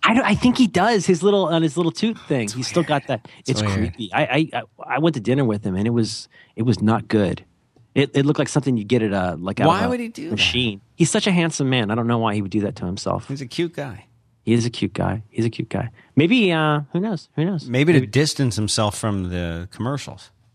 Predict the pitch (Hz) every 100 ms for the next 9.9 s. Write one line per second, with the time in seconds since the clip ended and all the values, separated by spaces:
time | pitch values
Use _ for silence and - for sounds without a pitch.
0 | _ _ 131 135 120 95 - - 143 127
1 | 107 202 285 254 _ - 208 240 - -
2 | 175 202 202 _ 151 156 180 139 - -
3 | - - _ - 131 190 226 214 180 190
4 | 135 95 85 90 _ _ _ - 135 117
5 | - - - - 98 104 113 - - 113
6 | - 131 120 123 117 120 - 131 165 -
7 | 107 92 _ - 143 123 92 - - -
8 | _ _ _ _ _ - 101 90 107 _
9 | - 101 92 - - 110 - 95